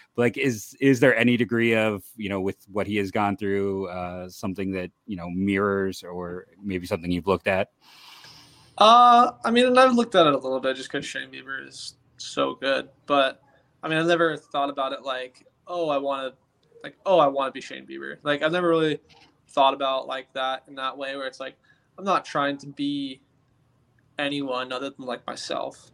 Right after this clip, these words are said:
Speaker 2: But, um, I think, I mean, it is kinda weird how, like, similar it is, but I don't think, I mean, we're, I, I'm guessing we're very different. I've never talked to him. I've never met him. But, I mean, everyone has a different road. There's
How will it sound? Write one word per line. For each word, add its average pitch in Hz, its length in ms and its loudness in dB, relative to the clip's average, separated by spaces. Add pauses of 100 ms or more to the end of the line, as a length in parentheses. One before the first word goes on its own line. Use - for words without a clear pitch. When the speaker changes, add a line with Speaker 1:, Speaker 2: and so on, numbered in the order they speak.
Speaker 2:
But, 135 360 6 (720)
um, 147 260 2
I 135 100 2
think, 147 400 -6 (880)
I 160 80 -4
mean, 147 120 -4
it 143 160 -2
is 151 160 2
kinda 143 200 -2
weird 143 280 2
how, 131 160 -4
like, 127 160 0
similar 151 420 -2
it 170 80 -2
is, 185 260 -4
but 143 240 2
I 139 60 4
don't 143 240 -4
think, 131 300 -12
I 143 40 -18
mean, 139 160 -20
we're, 139 220 -4 (640)
I, 147 140 0 (120)
I'm 160 120 -4
guessing 143 340 0
we're 135 160 -4
very 131 200 -2
different. 131 340 -6
I've 131 80 -6
never 131 180 -6
talked 131 300 -4
to 143 120 -4
him. 135 120 -8
I've 127 100 -12
never 131 140 -12
met 131 180 -14
him. 131 160 -14 (720)
But, 135 400 2 (600)
I 156 40 -18
mean, 147 140 -6
everyone 143 260 -2
has 135 100 -6
a 143 60 -10
different 131 320 -10
road. 127 240 -8 (320)
There's 143 360 -10